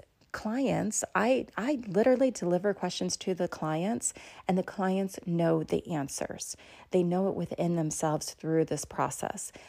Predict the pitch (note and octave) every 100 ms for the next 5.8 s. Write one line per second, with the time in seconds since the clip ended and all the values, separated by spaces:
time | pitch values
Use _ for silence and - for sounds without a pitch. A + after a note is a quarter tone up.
0 | - - G3+ A#3+ A#3 - F#3 E3+ E3+ G#3+
1 | G#3+ D#3+ F#3 F3 E3 - D#3 D3+ D#3 D3+
2 | D3+ D#3 D#3+ D3+ D3+ C#3+ - D3+ D3+ E3+
3 | D3 D#3+ D3+ D3+ - D#3 B3 C4+ - -
4 | - - F3+ F3 E3+ F3 E3 - E3 -
5 | G3 G#3+ F#3 - D#3 D3 - -